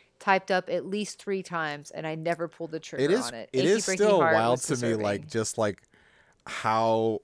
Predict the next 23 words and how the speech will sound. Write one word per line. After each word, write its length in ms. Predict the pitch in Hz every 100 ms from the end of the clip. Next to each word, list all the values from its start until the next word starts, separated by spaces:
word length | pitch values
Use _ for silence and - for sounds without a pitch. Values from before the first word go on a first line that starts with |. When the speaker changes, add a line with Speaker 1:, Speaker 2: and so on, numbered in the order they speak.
| _ -
Speaker 2:
how 320 | - 117 120
many 440 | 127 127 120 110
genres 640 | 107 113 98 104 107 104
of 140 | 110 98
music 420 | 104 104 110 -
that 140 | 87
Lisa 260 | 98 104 104
listened 380 | 95 101 107 98
to 180 | 101 98
that 160 | 101
were 120 | 80 98
just, 420 | - 95 - - - -
just 320 | 107 - - _ - - _ _ _ 117
in 200 | 113 104
my 240 | 92 101
mind 340 | 95 92 92
where 100 | 95
I'm 160 | 90 92
always 300 | 95 90 -
like, 160 | 87 -
"Those 220 | 95 90
are 60 | 82
bad." 360 | 76 71 65